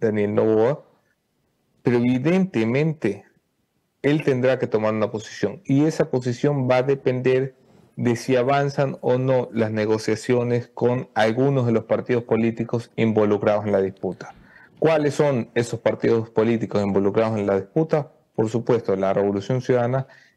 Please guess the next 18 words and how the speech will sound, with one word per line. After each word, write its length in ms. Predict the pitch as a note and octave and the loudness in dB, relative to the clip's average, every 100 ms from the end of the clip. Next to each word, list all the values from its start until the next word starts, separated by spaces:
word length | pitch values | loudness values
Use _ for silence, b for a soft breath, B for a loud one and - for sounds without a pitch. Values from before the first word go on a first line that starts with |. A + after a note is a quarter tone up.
| _ | _
y 240 | C3+ D3+ D#3 | 0 0 0
el 120 | A#2+ | -2
Partido 300 | G#2+ G#2 B2+ | -2 -2 -2
Social 320 | - G#2+ B2 | -4 -6 -4
Cristiano, 420 | B2 B2+ - A2 A2+ | -2 0 0 0 2
que 100 | D3 | 0
han 140 | D#3+ | 2
negado 300 | D#3 D3+ D3 | 2 2 0
siempre 300 | C#3+ C#3+ C#3 | 0 0 0
de 40 | |
forma 300 | C3+ C3+ C3 | 0 -2 -2
pública, 480 | C3+ C#3 C3+ C3+ C#3 | 0 0 0 0 -2
pero 100 | G2+ | -2
no 140 | G2+ G2+ | -2 0
pueden 180 | A2 | 0
negarlo 320 | A2 A2 A#2 B2 | 2 2 2 0
en 80 | |
privado, 460 | C3+ D#3 D3+ D3 | 0 0 2 0